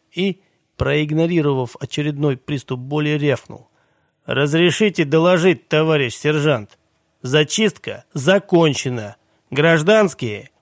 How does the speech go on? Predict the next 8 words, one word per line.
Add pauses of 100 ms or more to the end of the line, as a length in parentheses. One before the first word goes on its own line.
(100)
он
сделал
упор
на
последних
словах, (420)
словно
вбил